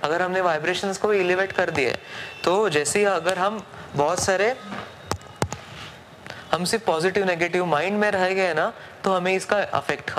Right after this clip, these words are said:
अफेक्शन होता, अफेक्ट होता है। मगर हम माइंड के परे गए, state of no mind में चले गए, तो इसका कुछ फर्क नहीं पड़ता है। Because आप डायरेक्टली आपके ज्ञान और आनंदमय कोश के साथ कनेक्टेड हो और उसके भी परे।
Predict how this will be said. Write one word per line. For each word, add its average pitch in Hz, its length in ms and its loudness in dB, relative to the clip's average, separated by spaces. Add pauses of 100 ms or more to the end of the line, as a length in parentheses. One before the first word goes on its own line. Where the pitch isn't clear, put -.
(120)
अफेक्शन 151 420 -2
होता, 127 220 0
अफेक्ट - 460 -2
होता 131 200 -2
है। 120 220 -4 (1900)
मगर 175 220 4
हम 202 100 0
माइंड 165 260 0
के 220 80 2
परे 196 320 2
गए, 190 380 2
state 170 260 0
of 196 120 2
no 185 240 2
mind 196 200 2
में 180 160 2
चले 156 240 2
गए, 151 200 4 (340)
तो 190 80 2
इसका 196 220 0
कुछ 196 180 2
फर्क 156 280 -2
नहीं 143 100 0
पड़ता 123 300 0
है। 117 140 -6 (580)
Because 196 240 2
आप 214 120 2
डायरेक्टली 208 640 4 (360)
आपके 220 280 0
ज्ञान 175 540 2 (320)
और 190 180 4
आनंदमय 214 420 2
कोश 196 240 2
के 208 100 2
साथ - 140 0
कनेक्टेड 180 540 0
हो 135 200 2 (140)
और 214 120 4
उसके 233 340 2
भी 226 180 4
परे। 208 420 0